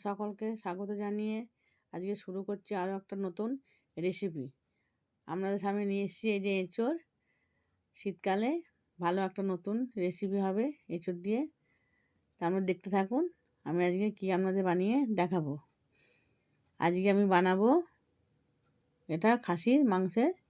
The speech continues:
চর্বি দিয়ে এঁচোড়। তাহলে চলুন, প্রথমে আমি কেটে নিচ্ছি এঁচোড়টা। হাতে একটু তেল বুলিয়ে নিতে হবে প্রথমে, তারপর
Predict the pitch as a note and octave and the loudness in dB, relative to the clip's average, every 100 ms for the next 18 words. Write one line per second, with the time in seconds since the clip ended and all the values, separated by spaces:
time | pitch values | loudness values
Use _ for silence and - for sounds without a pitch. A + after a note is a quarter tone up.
0 | - F3+ F#3 G3 G3 A#3 F4+ - _ _ | 4 6 6 4 6 6 6 2 _ _
1 | _ _ _ _ _ E3 E3+ C#3 C3 - | _ _ _ _ _ 0 2 2 -2 -6
2 | _ _ _ _ _ _ - G3+ G#3+ A3 | _ _ _ _ _ _ 2 4 10 10
3 | B3+ C#4+ A3 A3 A3+ A3+ A3+ G#3+ A3 A3+ | 12 10 8 6 8 10 8 8 10 8
4 | A3 A3+ A3 G#3 C4 D#4+ C4+ G3 F#3+ G#3 | 8 6 6 6 8 8 6 4 6 6
5 | G#3+ G#3+ G#3 G3+ G#3 G#3 G#3 G3+ G#3+ G#3+ | 6 6 8 8 8 8 6 6 10 10
6 | G#3 B3+ D4+ F#3+ F#3+ G#3+ C#4+ F#4+ _ _ | 12 8 6 4 6 6 6 4 _ _
7 | _ _ - _ _ - G3 G3 | _ _ -20 _ _ 6 8 8